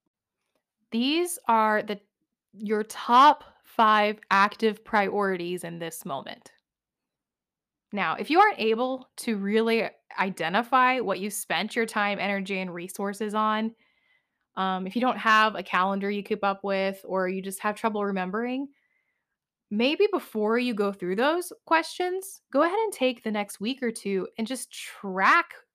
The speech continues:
one of these. You can track your time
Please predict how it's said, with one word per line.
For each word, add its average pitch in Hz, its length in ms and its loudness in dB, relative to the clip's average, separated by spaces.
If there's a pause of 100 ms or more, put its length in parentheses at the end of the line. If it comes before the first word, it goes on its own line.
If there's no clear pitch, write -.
(120)
one 214 600 4
of 175 240 0
these. 131 400 -12 (440)
You 226 120 -4
can 320 120 0
track 277 520 4 (500)
your 240 220 2
time 247 600 0